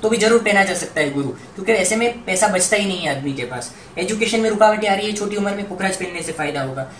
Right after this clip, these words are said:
संतान प्राप्ति में फायदा होगा, शेयर सट्टे में फायदा होगा, प्रेम संबंधों में फायदा होगा, या फिर जो धन प्राप्ति में फायदा होगा, आर्थिक उन्नति में, बचत में, सेविंग्स में, इस तरीके से धन भाव, मुख्य भाव यहाँ पे है, वाणी का भाव,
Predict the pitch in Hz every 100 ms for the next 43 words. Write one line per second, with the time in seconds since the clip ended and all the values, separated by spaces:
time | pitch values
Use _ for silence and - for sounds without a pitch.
0 | - - 190 202 196 190 190 185 180 165
1 | 151 147 147 143 196 190 196 196 196 196
2 | 170 165 156 147 135 110 - - - -
3 | - - - - 170 190 202 190 196 196
4 | 196 190 170 156 147 135 - - - 175
5 | 202 170 147 202 208 190 196 196 190 170
6 | 160 143 139 143 - 190 185 190 185 170
7 | 156 156 160 196 180 143 147 165 196 190
8 | 156 131 - - - - 185 196 196 226
9 | 269 - 139 185 220 196 - 190 - 226
10 | 190 170 143 139 135 147 190 196 165 135
11 | 107